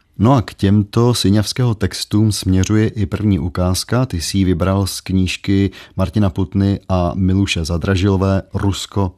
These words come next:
mimo Rusko, dějiny a kultura ruské emigrace devatenáct set sedmnáct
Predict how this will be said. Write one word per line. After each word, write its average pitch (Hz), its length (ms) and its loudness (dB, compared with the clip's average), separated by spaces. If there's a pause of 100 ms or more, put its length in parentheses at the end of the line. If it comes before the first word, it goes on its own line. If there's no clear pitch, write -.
mimo 87 280 0
Rusko, 98 400 -2
dějiny 117 380 2
a 95 140 -2
kultura 98 500 0
ruské 92 280 -2
emigrace 95 600 0 (320)
devatenáct 87 480 0
set 82 160 -6
sedmnáct 90 480 -2